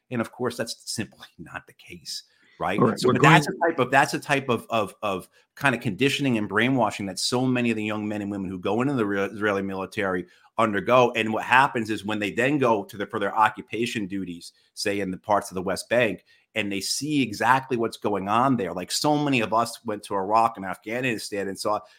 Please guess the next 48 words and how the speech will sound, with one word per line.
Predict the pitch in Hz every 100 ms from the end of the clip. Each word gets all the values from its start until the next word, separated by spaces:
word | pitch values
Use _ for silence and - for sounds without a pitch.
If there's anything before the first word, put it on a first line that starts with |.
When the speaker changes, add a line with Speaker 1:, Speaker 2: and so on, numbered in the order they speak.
| _ -
Speaker 1:
"These | 185
people | - 131 131
are | 98
not | 87 82
our | 76 71
enemies. | 76 80 117 135 _ _
These | 180 190
Speaker 2:
Right. | 190
Speaker 1:
people | 139 90 80
are | 80
no | 82 80
threat. | - - 101 - - _
They | -
just | 175 190
wanna | 135 139 131
be | 120
left | 101 107 131 -
alone, | 101 98 165 107 87
just | 135 -
as | 120 87
we | 117
would | 170 143
wanna | 95 87 85
be | 87
left | 82 -
alone." | 82 80 78 _ -
And | 123
of | 123
course | - 180 208 -
we |
would | 117 98
oppose | - - 95 92
occupation. | - 87 - 82 - 82 82 71 - _ _ -
You | 101
know, | 110
I | 113
mean, | 113
they | 107
have | 98 107 101
that | 98 98
type | 101 95
of | 90
experience | - - 87 90 87
and | 85 87
that | 87
type | 92 78
of | -
conversion. | 76 80 85 76